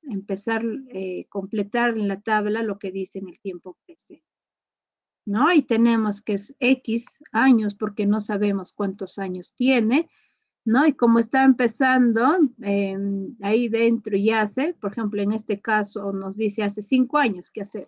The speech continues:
La edad que se está teniendo, ¿no? Vamos a tener que restar cinco años. Y por eso acá lo que, es lo que hacemos, ¿no? Cuando uno queremos saber, ah, ¿cuántos años hemos tenido hace cinco años? Pues,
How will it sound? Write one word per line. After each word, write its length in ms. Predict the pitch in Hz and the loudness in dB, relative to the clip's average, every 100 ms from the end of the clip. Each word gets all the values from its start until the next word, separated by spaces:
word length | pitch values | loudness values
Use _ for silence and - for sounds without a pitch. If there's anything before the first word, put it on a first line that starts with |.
| _ - | _ -10
La 420 | 220 214 208 190 | -6 -4 -4 -6
edad 340 | - 214 269 302 - | -6 0 0 0 -2
que 120 | 208 | -4
se 160 | - 202 | -4 -16
está 420 | - 233 220 214 | -4 0 0 0
teniendo, 720 | 190 196 220 233 226 208 233 | -4 -2 0 0 0 0 2
¿no? 260 | 226 208 233 | 2 0 -2
Vamos 440 | 196 196 196 - | -2 -2 -6 -10
a 100 | 190 | -12
tener 400 | 202 202 208 202 | -6 -2 -2 -2
que 100 | 202 | -4
restar 440 | 196 190 - 208 | -6 -8 -6 -8
cinco 480 | 202 202 185 - 214 | -8 -12 -12 -8 -4
años. 420 | 302 233 196 208 _ _ _ _ _ - | -2 -2 -6 -14 _ _ _ _ _ -6
Y 100 | 233 | -4
por 220 | 202 233 | 0 2
eso 240 | 240 233 240 | 2 2 -2
acá 260 | - 262 | 0 2
lo 160 | 269 247 | 2 2
que, 140 | 254 269 | 0 2
es 100 | 294 | 4
lo 140 | 294 | 4
que 100 | 277 | 2
hacemos, 500 | 277 - 392 233 196 | 0 0 -2 -2 -6
¿no? 220 | - 196 - - | -14 -18 -16 -2
Cuando 260 | 214 262 | 4 8
uno 180 | 262 247 | 8 6
queremos 420 | 247 254 247 233 | 2 2 2 2
saber, 300 | 247 240 254 | 0 0 0
ah, 200 | 233 254 | 0 0
¿cuántos 260 | 262 247 - | 0 -2 0
años 300 | 262 240 233 | 0 0 -2
hemos 280 | 240 226 208 | -4 -4 -6
tenido 380 | 220 220 214 202 | -6 -4 -2 -4
hace 160 | 202 | -6
cinco 320 | 208 254 247 | -6 -2 -2
años? 300 | 277 202 180 _ | -2 -6 -12 _
Pues, 180 | _ | _